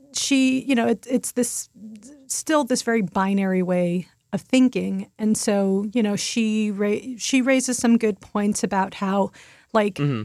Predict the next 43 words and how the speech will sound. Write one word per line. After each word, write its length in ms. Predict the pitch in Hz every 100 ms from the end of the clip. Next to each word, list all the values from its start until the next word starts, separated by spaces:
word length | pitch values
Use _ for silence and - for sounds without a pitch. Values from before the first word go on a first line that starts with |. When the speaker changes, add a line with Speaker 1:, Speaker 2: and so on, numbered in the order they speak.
| 107
Speaker 1:
you 80 | 339
know, 240 | 254 247 -
sex 360 | - 311 -
can 160 | - 269
exist, 420 | 254 240 226 - -
exist 480 | 285 226 - 233 -
without 380 | 220 220 220
love, 260 | 226 196 208
and 100 | 247
you 60 | 254
can 140 | 262
be 100 | 247
in 120 | 254 226
love 280 | 208 208 202
without 300 | 214 196 180
having 260 | 196 208
a 40 | 196
whole 180 | 190
lot 180 | 180 180
of 80 | 196
sex 500 | - 185 196 - -
or 220 | 254 254
any 220 | 285 359
sex, 420 | 247 190 214 - -
right? 240 | 208 226 262 - 117
Speaker 2:
<laughs> 60 | -
Speaker 1:
But 280 | 240 233 -
the 160 | 240
idea 220 | 233 226 269
Speaker 2:
Right, 80 | 277
Speaker 1:
that 100 | 262
Speaker 2:
right. 200 | 190 -
Speaker 1:
they 160 | - 240
would 160 | 220 202
be 120 | 220
mutually 800 | 214 214 220 233 - 220 208 208
exclusive 1120 | - - - - 240 262 285 - 302 302 262 - - -
is 220 | 320 -
weird. 460 | 214 220 208 208 202 - -
<laughs> 240 | - - -
You 100 | 247
know, 160 | 220
it's, 240 | 233 233